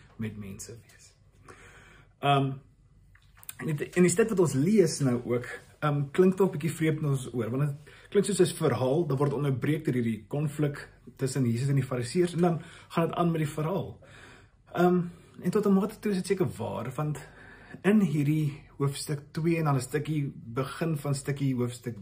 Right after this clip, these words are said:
drie, lees ons oor vyf kere waar Jesus en die skrifgeleerdes met mekaar vassit. Um, en hulle sit vas oor, oor vyf belangrike geloofspraktyke van die, van die tyd. Die, die eerste enetjie is een wat ons nou sopas aangespreek het. Dis, dis, dis, maar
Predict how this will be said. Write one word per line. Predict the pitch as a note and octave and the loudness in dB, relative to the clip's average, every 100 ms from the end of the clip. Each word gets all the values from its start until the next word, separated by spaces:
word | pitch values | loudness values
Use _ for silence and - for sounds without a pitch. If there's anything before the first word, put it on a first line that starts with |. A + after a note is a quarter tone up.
| G2 | -10
drie, | B2+ D3 C3+ - - - - - - | -2 0 0 -4 -14 -20 -20 -14 -4
lees | C#3 C#3+ | 0 0
ons | C#3+ | -2
oor | B2 C3+ | -2 -2
vyf | - - E3+ E3+ - | -6 -2 0 0 -2
kere | C#3 C3 B2 | -2 0 0
waar | A2+ A2 | -2 -2
Jesus | A2+ A#2 A2 G#2 | -2 -2 -6 -8
en | A2 | -6
die | A#2+ | -6
skrifgeleerdes | B2+ B2 A#2+ A2+ A2 | -6 -6 -4 -4 -6
met | A#2+ | -6
mekaar | A2 G#2+ G2 | -6 -8 -12
vassit. | - - - - - _ - - - - - | -12 -16 -16 -18 -20 _ -20 -20 -20 -20 -4
Um, | C#3+ D3 - - - | -2 -2 -6 -18 -4
en | F#3 F#3 | 0 2
hulle | F#3 | 2
sit | G#3 - - | -2 -8 -8
vas | A#3 G3 - | -6 -6 -4
oor, | D#3 C3+ - D3+ | -4 -4 -6 -6
oor | C#3 - - | -6 -8 -6
vyf | G#3 G3 - B2+ | -4 -4 -8 -8
belangrike | D3 C3+ C3+ D#3 D#3+ C#3+ - | -4 -2 0 0 -2 -6 -4
geloofspraktyke | C#3+ B2 C3 - B2 A#2 G2+ A#2 | -2 -2 -4 -6 -6 -6 -8 -10
van | A#2+ A2+ | -10 -10
die, | G#2+ - - | -10 -18 -14
van | A2 | -12
die | G#2 | -12
tyd. | - - - - | -18 -20 -18 -8
Die, | C#3 - | -6 -6
die | A#2+ C#3+ | -10 -4
eerste | A3+ - F#3 C#3+ A#2 - - | -4 -2 0 0 -2 -10 -8
enetjie | B2 A2 G#2+ A#2 - - - - - | -4 -4 -8 -14 -14 -20 -20 -20 -8
is | C#3 | -4
een | D3+ | 0
wat | C3+ | 0
ons | C#3 | 0
nou | B2 | -2
sopas | - A#2+ - | -4 -6 -4
aangespreek | A#2+ A#2 - F#2+ | -10 -10 -12 -10
het. | A#2 C3+ | -8 -2
Dis, | C3 | -2
dis, | C3+ C#3 | 0 -4
dis, | - - - - _ | -6 -16 -20 -20 _
maar | C3+ C3 | -2 -2